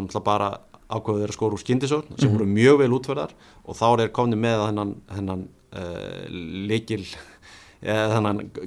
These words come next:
Speaker 1: gæðaleikmann sem að þarf alltaf að vera í blandi við svona, hvað maður segir maður, dugnað elju.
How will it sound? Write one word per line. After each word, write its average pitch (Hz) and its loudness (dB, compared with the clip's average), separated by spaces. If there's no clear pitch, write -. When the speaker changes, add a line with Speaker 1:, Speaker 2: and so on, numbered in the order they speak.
Speaker 1:
gæðaleikmann 147 6
sem 117 0
að 107 0
þarf 123 6
alltaf 131 2
að - -2
vera 131 2
í 123 0
blandi 131 2
við 131 2
svona, 123 -4
hvað - -18
maður 98 -6
segir 98 -4
maður, 87 -10
dugnað 113 2
elju. 120 2